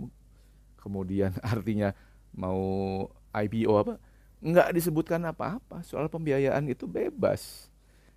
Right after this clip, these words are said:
Jadi artinya lu menemukan sebuah bisnis model aja, bisnis modelnya seperti apa, termasuk bisnis model dari pembiayaannya.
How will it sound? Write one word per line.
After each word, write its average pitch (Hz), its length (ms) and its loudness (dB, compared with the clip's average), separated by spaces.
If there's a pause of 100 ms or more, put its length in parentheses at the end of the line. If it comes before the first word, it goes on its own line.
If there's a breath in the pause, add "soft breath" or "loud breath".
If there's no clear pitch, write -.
(260 soft breath)
Jadi 143 160 2
artinya 175 880 0
lu 208 240 0
menemukan 120 480 -4
sebuah 92 480 -8
bisnis 104 240 -6
model 95 400 0
aja, - 240 0
bisnis 98 240 -6
modelnya 95 400 -6
seperti 120 400 -8
apa, 233 240 -6
termasuk 107 320 -6
bisnis 107 320 -4
model 95 320 -4
dari 117 160 0
pembiayaannya. 127 880 -2